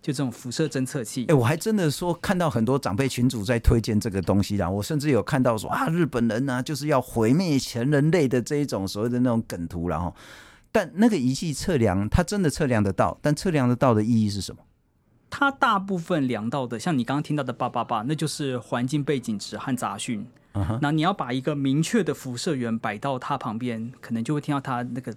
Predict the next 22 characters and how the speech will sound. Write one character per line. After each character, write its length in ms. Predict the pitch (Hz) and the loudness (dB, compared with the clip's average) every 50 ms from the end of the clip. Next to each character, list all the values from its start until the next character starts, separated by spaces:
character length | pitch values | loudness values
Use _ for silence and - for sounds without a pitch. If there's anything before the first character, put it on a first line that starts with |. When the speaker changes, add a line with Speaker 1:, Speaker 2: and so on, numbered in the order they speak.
| - _ | -8 _
Speaker 1:
八 80 | - 135 | -6 -6
八 140 | - - 123 | -4 -4 -4
八 120 | - 127 | -2 -4
的 60 | 120 | -4
声 140 | - - 127 | -2 -2 -2
音 200 | 120 117 117 123 - - _ _ _ _ _ _ | -2 -2 -2 -4 -8 -14 _ _ _ _ _ _
变 120 | - 151 | -4 -2
得 100 | 131 123 | -2 -2
比 100 | 117 - - | -4 -6 -4
较 120 | - 135 | -4 -4
多 160 | 139 143 135 | -2 -2 -2
一 60 | 139 135 | -2 -2
点 160 | 120 113 107 | -4 -4 -4
点， 200 | 107 117 107 - - - - | -4 -6 -6 -8 -12 -4 2
就 120 | 135 135 | 4 4
是 140 | 120 131 165 165 | 6 4 4 2
比 80 | 110 | 0
环 200 | 104 - 113 117 | -4 -6 -6 -4
境 360 | 120 135 131 127 120 113 110 113 - _ _ | -2 -2 0 0 0 -2 -4 -6 -12 _ _
背 100 | - 131 | -6 -6
景 160 | 117 - 110 | -4 -6 -8
值 280 | 98 - - 107 101 | -8 -10 -12 -12 -12